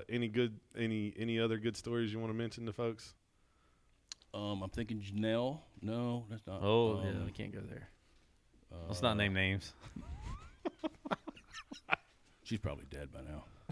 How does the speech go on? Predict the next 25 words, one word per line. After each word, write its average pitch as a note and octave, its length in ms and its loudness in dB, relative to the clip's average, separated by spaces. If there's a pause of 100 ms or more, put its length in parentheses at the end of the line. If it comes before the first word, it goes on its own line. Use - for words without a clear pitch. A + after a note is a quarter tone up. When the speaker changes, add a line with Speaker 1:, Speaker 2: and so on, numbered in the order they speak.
(120)
Speaker 1:
Oh, A3+ 160 10 (200)
no. - 460 8
<laughs> - 40 -16 (1200)
Speaker 2:
Um, E2 240 -4 (920)
she - 120 -6
was, A#3 140 -2
uh, - 160 -4
she - 120 -6
was A3+ 100 -2
getting D#3 180 6
Speaker 3:
You're, D3 80 6
Speaker 2:
up. - 80 2
Speaker 3:
you're D#3+ 140 6
gonna F3 120 8
have D#3+ 160 10
to C3 100 8
book C3 200 6
a C3+ 60 4
trip C3 240 6
with A2 100 2
Ben G#2+ 240 8
to G2+ 80 4
hear G#2 220 6
that G2+ 160 2
Speaker 2:
She - 60 -8